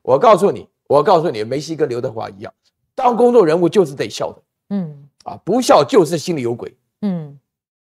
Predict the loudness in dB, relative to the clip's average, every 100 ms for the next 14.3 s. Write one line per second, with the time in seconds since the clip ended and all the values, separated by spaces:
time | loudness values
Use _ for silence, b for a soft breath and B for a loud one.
0 | _ _ _ _ -4 -4 -6 -6 -6 _
1 | b b -12 -8 -4 -4 -4 -8 -6 -4
2 | -4 -6 -8 -8 -6 -4 -2 -2 -2 0
3 | 0 2 2 2 2 -2 0 0 0 -4
4 | _ _ 0 0 0 -2 0 2 2 2
5 | 2 2 0 0 0 0 0 -2 -6 -8
6 | -2 -2 -2 -12 b b -6 2 2 2
7 | 0 2 2 4 2 2 -2 -4 -4 -2
8 | 0 0 2 2 2 0 -2 -8 -12 -10
9 | -2 -2 -2 -4 -4 0 2 2 0 0
10 | 0 2 0 0 0 2 0 0 -2 0
11 | -4 -4 -4 -6 -6 -2 -4 -4 _ -2
12 | 2 2 0 -2 -2 -2 -2 -4 -6 -8
13 | B -4 2 2 2 2 2 2 0 -4
14 | -2 -2